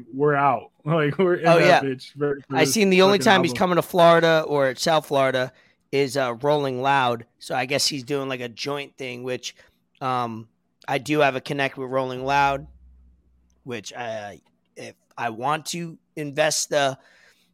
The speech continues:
Speaker 2: mental and physical capacity to go into something like that, 'cause you know it's
Speaker 1: See,
Speaker 2: wild.
Speaker 1: bro,
Speaker 2: I don't
Speaker 1: I,
Speaker 2: know if
Speaker 1: I'm
Speaker 2: I
Speaker 1: not
Speaker 2: want to, but if I could get, if I could get a connect where I could get there just for Kendrick and then leave, like, you know what I mean? Like,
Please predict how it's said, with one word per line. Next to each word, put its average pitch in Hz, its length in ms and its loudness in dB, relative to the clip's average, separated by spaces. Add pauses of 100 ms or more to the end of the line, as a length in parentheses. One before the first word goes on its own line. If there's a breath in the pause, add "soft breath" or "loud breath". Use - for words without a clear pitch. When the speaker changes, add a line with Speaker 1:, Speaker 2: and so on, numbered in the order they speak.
(100)
Speaker 2:
mental 147 480 0
and 139 120 -4
physical 147 380 -8
capacity 147 580 -2
to 127 60 -6
go 143 180 2
into 139 120 -4
something 151 320 -4
like 147 160 -2
that, 151 200 0
'cause 123 220 -12
you 139 80 -8
know 143 200 -2
it's 123 120 -8
Speaker 1:
See, 185 180 2
Speaker 2:
wild. 127 460 -2 (460)
Speaker 1:
bro, 160 100 2
Speaker 2:
I 165 60 8
don't 160 80 4
Speaker 1:
I, 165 60 6
Speaker 2:
know 208 160 6
if 202 80 4
Speaker 1:
I'm 170 60 4
Speaker 2:
I 214 100 8
Speaker 1:
not 226 80 6
Speaker 2:
want 226 220 4
to, 160 300 0
but 170 340 4
if 165 180 -2
I 165 100 2
could 143 240 -8
get, 185 300 2 (180 soft breath)
if 170 160 -4
I 202 80 2
could 165 180 -8
get 190 160 0
a 226 60 -2
connect 202 480 -6
where 160 140 -2
I 156 100 0
could 135 300 -16
get 175 260 -6
there 185 180 -2
just 156 380 -4
for 190 120 -10
Kendrick 202 540 -4
and 151 140 -6
then 135 200 -6
leave, 190 520 -6
like, 175 200 -6
you 180 60 -6
know 190 60 -2
what 185 100 -2
I 185 60 -6
mean? 185 180 -4
Like, 151 220 -4